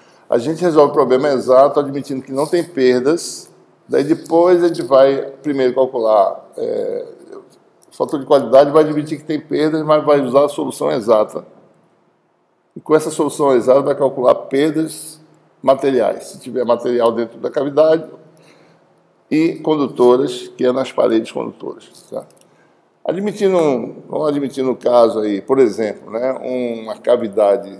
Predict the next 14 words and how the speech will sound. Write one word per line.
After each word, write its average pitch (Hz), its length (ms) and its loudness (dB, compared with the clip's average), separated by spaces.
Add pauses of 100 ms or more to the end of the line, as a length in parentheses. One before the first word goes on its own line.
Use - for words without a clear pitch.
sem 135 300 -6
preenchimento, 117 720 -6 (640)
né? - 140 -14 (2250)
Então 143 180 -4
a 139 40 -2
gente 135 120 -8
pode 131 280 6
calcular 143 320 4
a - 20 2
energia, 117 440 -2
né? 165 200 -6 (580)
É, 92 720 -10
a 107 60 -8
energia, 131 920 -4